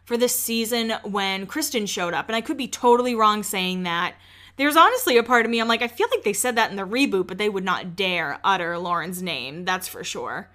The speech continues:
But I know that they have used that sound clip more than just in this scene. And when I find it, I'm gonna, I'm gonna let you guys know.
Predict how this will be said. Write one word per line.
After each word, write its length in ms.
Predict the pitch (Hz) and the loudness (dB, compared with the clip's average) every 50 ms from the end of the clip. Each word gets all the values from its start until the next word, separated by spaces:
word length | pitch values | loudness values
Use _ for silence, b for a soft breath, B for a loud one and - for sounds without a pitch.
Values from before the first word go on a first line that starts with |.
| b b | b b
But 100 | 262 269 | 0 2
I 100 | 277 269 | 2 2
know 340 | 262 254 254 269 285 339 | 2 2 2 2 2 2
that 140 | 349 370 285 | 2 0 2
they 160 | 277 247 240 240 | 2 2 2 2
have 200 | 240 226 208 202 | 2 0 -2 -2
used 760 | 196 190 214 240 262 254 226 214 202 180 - - - 196 190 | -4 -4 -2 -2 0 0 -2 -2 -4 -6 -8 -10 -8 -2 2
that 240 | 196 190 - - | 2 2 2 0
sound 360 | - - 226 208 208 208 208 - | -2 2 2 2 2 2 -2 -6
clip 260 | - 196 180 - - | -6 -8 -8 -6 -2
more 340 | 208 220 233 240 247 247 247 | 0 2 4 6 6 6 6
than 220 | 240 254 240 208 | 4 2 0 0
just 300 | 190 196 185 185 - - | 0 0 -2 -2 -4 -6
in 160 | 190 185 185 | -6 -6 -6
this 140 | 185 175 170 | -6 -4 -4
scene. 460 | - - - 196 185 175 175 151 120 | -4 -4 -4 -4 -4 -6 -6 -8 -10
And 160 | 131 170 190 | -8 -6 -2
when 80 | 208 233 | -2 0
I 140 | 262 269 262 | 0 0 2
find 360 | 262 294 269 277 277 262 220 | 4 4 4 4 4 2 2
it, 120 | 190 170 | 0 0
I'm 180 | 175 175 180 190 | 0 -2 -2 -2
gonna, 140 | 202 196 202 | -2 0 2
I'm 240 | 196 190 196 220 233 | 2 2 2 2 2
gonna 120 | 247 254 | 2 2
let 220 | 247 233 226 - | 2 2 2 0
you 60 | 247 214 | -2 0
guys 280 | 208 196 190 185 185 | 0 0 0 0 -2
know. 180 | 196 196 170 | -4 -4 -6